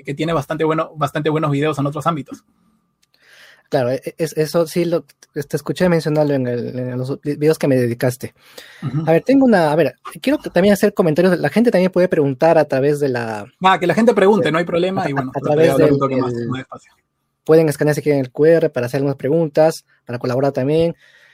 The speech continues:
Speaker 2: o también usar el, el superchat de, de YouTube, que también es, es, este, eh, para colaborar. A ver, eh,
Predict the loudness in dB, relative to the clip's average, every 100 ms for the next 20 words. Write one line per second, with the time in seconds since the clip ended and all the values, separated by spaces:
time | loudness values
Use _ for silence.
0 | _ -4 0 2 2 4 4 2 -2 -2
1 | -6 -2 -2 0 0 0 -2 0 0 0
2 | _ _ _ _ -8 -4 -2 -2 -4 -6
3 | -8 -6 -10 -6 -8 -8 _ _ -14 -14
4 | -14 -20 -10 -6 -4 -2 -2 0 -4 -6
5 | -16 -16 -18 -2 4 4 6 4 4